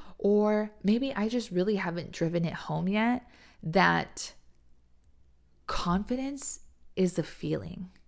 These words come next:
Self-trust is the belief. And it's so funny because for me,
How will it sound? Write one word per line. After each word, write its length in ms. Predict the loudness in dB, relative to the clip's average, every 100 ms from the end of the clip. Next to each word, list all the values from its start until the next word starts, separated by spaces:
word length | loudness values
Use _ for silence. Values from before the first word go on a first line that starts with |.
| -20 -20 -20 _ -12
Self-trust 1300 | -4 2 4 2 -2 -4 0 2 2 0 -4 -4 -10 -16 -2
is 180 | 0 2
the 100 | 2
belief. 680 | 2 -2 -2 -10 -12 -16 -16 -20 -20 -20 -20 -20 -10
And 120 | 0 2
it's 160 | 2
so 340 | 0 0 2 4
funny 260 | 2 0
because 340 | -2 -2 -4 -2
for 160 | -4
me, 460 | -2 0 0 -2